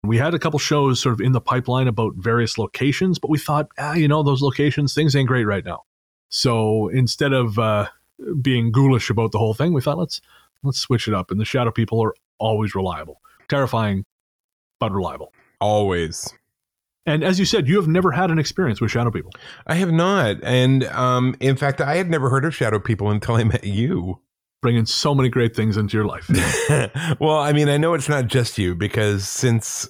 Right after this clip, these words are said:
Speaker 2: um, we started this show, we probably get a, a shadow person story a week. So there's a lot of people out there who've experienced it, but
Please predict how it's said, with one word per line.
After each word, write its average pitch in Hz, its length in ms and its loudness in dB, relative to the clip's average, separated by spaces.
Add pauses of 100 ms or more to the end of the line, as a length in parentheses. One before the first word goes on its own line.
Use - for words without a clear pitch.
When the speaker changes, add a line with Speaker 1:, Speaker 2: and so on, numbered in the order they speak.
Speaker 2:
um, 92 680 -2
we 98 100 -4
started 92 340 -2
this 87 120 -4
show, 98 340 -2 (140)
we 131 140 0
probably 104 280 -2
get 90 100 -2
a, 92 100 -2 (440)
a - 80 -4
shadow 110 380 0
person 104 380 -2
story 90 440 0
a 95 120 0
week. 92 520 -4
So 90 580 -2 (260)
there's 113 260 2
a 113 60 0
lot 104 440 0
of 90 100 -4
people 92 220 -2
out 90 140 -2
there 90 160 -6
who've 90 140 -8
experienced 98 560 -4
it, - 200 -4
but 98 200 -4